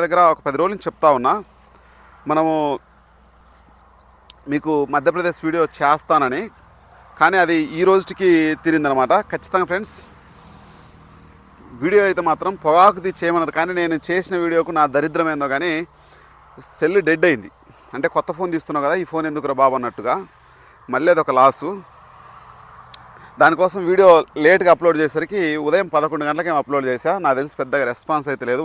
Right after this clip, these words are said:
ఒకవేళ ఆ పొగాకున చూడండి, కొంచెం లైక్ చేయండి ఫ్రెండ్స్. ఈ వీడియో కూడా ఖచ్చితంగా నేనైతే భారీగా ఎక్స్‌పెక్ట్ చేస్తున్నా మీ గురి-, మీ గురించి అయితే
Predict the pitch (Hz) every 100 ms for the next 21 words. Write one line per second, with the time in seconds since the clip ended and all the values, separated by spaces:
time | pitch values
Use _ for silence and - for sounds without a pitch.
0 | 139 135 143 151 131 139 165 170 170 151
1 | - - _ _ 180 190 175 151 156 165
2 | 147 190 - 202 165 165 185 - - -
3 | - 214 247 247 240 226 226 196 - -
4 | 202 202 190 185 202 196 185 - 135 147
5 | 202 214 202 - 196 170 156 - 156 151
6 | 143 151 151 156 156 160 165 160